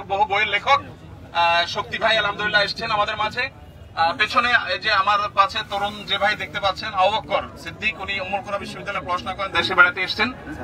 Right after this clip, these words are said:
তিনি লক্ষ্মীপুর, লক্ষ্মীপুরের মানুষ মূলত, আলহামদুলিল্লাহ এসছেন অনেক দূর থেকে, টঙ্গী থেকে। আহ, তার পাশে আমার, আহ, এই ভাই আছেন, ভাই একটু দাঁড়ান, আপনার চেহারা মোবারক একটু দেখুক। আপনারা, আমরা চ-, অনেক আগে থেকে, আমরা একেবারে ছাত্র জীবন থেকে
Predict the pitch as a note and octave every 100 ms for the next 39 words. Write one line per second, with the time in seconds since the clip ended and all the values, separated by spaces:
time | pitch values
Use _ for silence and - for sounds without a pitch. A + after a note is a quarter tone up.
0 | A#2+ G3+ G#3 G3+ B3 - F3+ - - F#3
1 | G#3+ G#3 G3+ E3+ - - C4+ - E3 F3+
2 | F#3+ F#3 D#3+ G3 F3+ F3+ F3+ F3+ F3+ -
3 | E3 E3+ D#3+ F#3 - C#3 B2+ - - A2+
4 | D3+ D3+ - G3 - G3+ G3+ A#3+ G#3 G3
5 | D#3+ E3 F#3 - G3+ G3+ A3+ G#3 G#3+ G3+
6 | F#3+ G#3 G3+ F#3 F#3+ C#3+ - G#3+ - -
7 | F3+ F3 E3+ E3+ A3+ G#3+ - - - -
8 | - E3 - G#3+ A3+ A3+ F#3+ A3+ - A3
9 | G3 C4+ - G#3 A#4 - - - D3+ G3
10 | F#3+ G#3 G3+ F#3+ G3+ A3+ A#3+ A#3 A3+ A3
11 | A#3